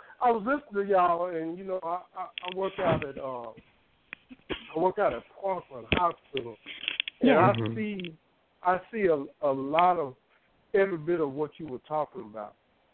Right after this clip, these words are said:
Speaker 1: and um, I, um, I, I just wanna thank y'all for doing the program. I, I feel like y'all gonna help a lot of people,
Speaker 2: Thank you,
Speaker 1: um,
Speaker 2: sir.
Speaker 1: with, with this, and y-,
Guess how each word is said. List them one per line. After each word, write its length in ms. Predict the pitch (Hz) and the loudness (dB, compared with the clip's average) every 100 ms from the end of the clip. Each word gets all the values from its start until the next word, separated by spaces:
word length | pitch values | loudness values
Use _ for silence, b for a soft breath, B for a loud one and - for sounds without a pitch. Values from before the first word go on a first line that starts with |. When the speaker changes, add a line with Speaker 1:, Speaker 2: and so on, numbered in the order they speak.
| _ _ _ _ 160 | _ _ _ _ 2
Speaker 1:
and 420 | 147 139 135 131 | 2 2 -2 -6
um, 720 | - 131 123 120 117 113 107 _ - - _ _ _ _ _ _ _ - - | -4 0 0 0 -4 -8 -14 _ -20 -20 _ _ _ _ _ _ _ -16 0
I, 180 | 160 170 170 | 4 6 4
um, 460 | 165 151 143 131 127 - _ | 4 4 4 0 -6 -18 _
I, 140 | 165 175 | 0 0
I 160 | 185 190 | 0 -6
just 160 | 180 | -4
wanna 180 | 196 156 - | -4 -4 -4
thank 200 | 180 170 | -6 -4
y'all 260 | 175 160 - | -4 -4 -6
for 80 | 131 | -8
doing 280 | 160 175 | -4 -2
the 80 | 151 - - | -4 -8 -4
program. 760 | 170 160 170 165 165 160 156 - | -2 0 -2 0 -2 -4 -8 -6
I, 40 | 143 | -6
I 200 | 151 147 - | -6 -10 -4
feel 100 | 156 | -2
like 160 | 147 151 | 0 2
y'all 200 | 151 143 | 0 0
gonna 180 | 135 120 | -8 -12
help 180 | 165 151 - _ 127 | -10 -10 -12 _ -14
a 40 | |
lot 460 | 123 131 143 156 139 | -12 -4 0 0 -2
of 100 | 117 - | -8 -16
people, 420 | - 139 - 131 127 _ _ b b - _ | -16 -16 -10 -10 -10 _ _ b b -20 _
Speaker 2:
Thank 200 | 285 311 | 2 6
you, 40 | 262 | 6
Speaker 1:
um, 140 | 123 | 6
Speaker 2:
sir. 260 | - 202 247 | 6 4 0
Speaker 1:
with, 260 | 147 165 180 - _ - | 2 2 2 -4 _ -6
with 340 | 151 165 - | 2 2 2
this, 220 | 165 156 139 - | -2 -2 -4 -6
and 380 | 143 131 131 131 - | -4 -2 -4 -6 -8
y-, 140 | 156 | -8